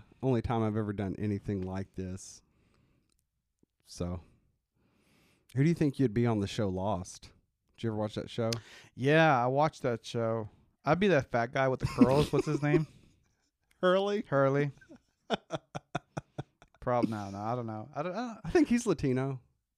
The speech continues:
Speaker 1: or
Speaker 2: I
Speaker 1: something.
Speaker 2: think so.
Speaker 1: Mexican. I think he is Mexican
Speaker 2: No, you
Speaker 1: in
Speaker 2: know,
Speaker 1: the show.
Speaker 2: what's, what's that, what's that old dude, the bald dude?
Speaker 1: Oh, John Locke.
Speaker 2: John Locke. See, I would like to be John Locke.
Speaker 1: He turns into the bad guy at the end.
Speaker 2: Yeah, I, you know, I'm okay with that.
Speaker 1: You're okay with it?
Speaker 2: Yeah, i-, if we're on the show Lost and we're dealing against, like, some kind of spiritual evil force,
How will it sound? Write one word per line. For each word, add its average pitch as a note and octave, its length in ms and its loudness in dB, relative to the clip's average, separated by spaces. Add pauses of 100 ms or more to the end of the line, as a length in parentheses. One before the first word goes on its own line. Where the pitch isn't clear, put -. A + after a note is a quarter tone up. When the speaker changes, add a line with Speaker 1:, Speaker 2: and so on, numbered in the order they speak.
(140)
Speaker 1:
or - 100 -16
Speaker 2:
I C#3 60 -2
Speaker 1:
something. C3+ 180 0
Speaker 2:
think C#3+ 120 2
so. C3+ 60 -2
Speaker 1:
Mexican. B2+ 240 -4
I D3+ 40 -4
think - 160 -4
he F3+ 80 2
is G3 100 -2
Mexican E3 560 -4
Speaker 2:
No, E3+ 260 10
you D#3+ 120 4
Speaker 1:
in D#3+ 60 4
Speaker 2:
know, A#2 40 0
Speaker 1:
the - 60 -10
show. A2 280 0
Speaker 2:
what's, G3+ 220 2
what's G#3+ 200 0
that, G#3 200 0
what's F3+ 160 -4
that G3+ 140 0
old C#3 260 4
dude, B2 140 -2
the A#2+ 80 -4
bald A#2 300 -2
dude? G#2+ 260 -6 (800)
Speaker 1:
Oh, B2 200 0
John A#2+ 340 -4
Locke. G#2 580 -6
Speaker 2:
John D#3 300 2
Locke. C#3 200 2
See, D3+ 120 -2
I F#3 60 6
would C4+ 140 2
like A3+ 200 0
to G#3 80 -6
be E3+ 100 -2
John C3+ 360 0
Locke. - 400 -6
Speaker 1:
He B2 60 -14
turns D3 260 -2
into C3 160 -2
the G#2+ 80 -2
bad A2+ 260 -4
guy F#2 160 -6
at F#2+ 100 -10
the F2 140 -8
end. E2+ 260 -12
Speaker 2:
Yeah, - 140 -6
I, F#3+ 80 -6
you G#3 160 0
know, G#3+ 240 6
I'm G#3+ 140 6
okay B3+ 180 2
with C#4 140 0
that. B2 260 -2
Speaker 1:
You're D3 140 4
okay F#3 200 0
with D3 200 0
it? - 40 -4
Speaker 2:
Yeah, E3 200 2
i-, C#3 40 -4
if D#3 320 2
we're E3+ 180 8
on A3 120 6
the A3 60 2
show A#3+ 220 2
Lost A#3 580 4
and C#3 280 -2
we're D3+ 140 0
dealing E3+ 320 2
against, D3 400 -2
like, B2+ 140 -4
some D#3 200 -2
kind E3 220 0
of D3 60 -2
spiritual D#3+ 500 -2
evil D#3 320 0
force, D#3 460 0